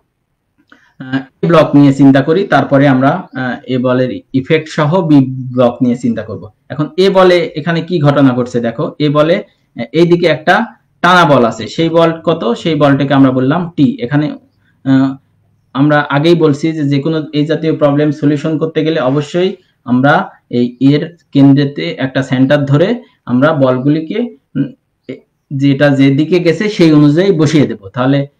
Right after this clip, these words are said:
উম, আমরা এই দিকে একটা টি বল এখানে কত degree অ্যাঙ্গেলে আছে?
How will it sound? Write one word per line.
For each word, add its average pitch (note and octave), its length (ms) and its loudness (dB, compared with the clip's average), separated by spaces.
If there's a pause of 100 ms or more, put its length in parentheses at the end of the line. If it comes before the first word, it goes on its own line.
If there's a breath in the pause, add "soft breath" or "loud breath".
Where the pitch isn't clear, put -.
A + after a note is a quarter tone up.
(140)
উম, A#2 200 -2 (720)
আমরা D3+ 400 2
এই D3+ 140 2
দিকে D#3+ 220 -2
একটা F#3 500 0 (100)
টি G3+ 120 0
বল A#2+ 340 2 (200)
এখানে D3+ 360 -6 (100)
কত D3+ 180 0
degree E3 260 -2
অ্যাঙ্গেলে F#3 340 2
আছে? A3 320 -2